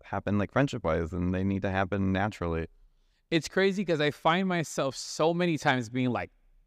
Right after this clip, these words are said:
Speaker 2: "I know why we didn't work out.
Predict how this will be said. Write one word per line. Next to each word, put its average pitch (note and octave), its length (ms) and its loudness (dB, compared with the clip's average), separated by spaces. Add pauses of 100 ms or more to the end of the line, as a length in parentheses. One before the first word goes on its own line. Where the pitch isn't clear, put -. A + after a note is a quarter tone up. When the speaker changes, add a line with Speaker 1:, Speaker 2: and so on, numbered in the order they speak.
(840)
Speaker 2:
"I C3 200 4
know G#2 200 0
why G2 220 0
we F#2+ 160 -4
didn't F#2 240 -6
work F#2 280 -8
out. G2 220 -6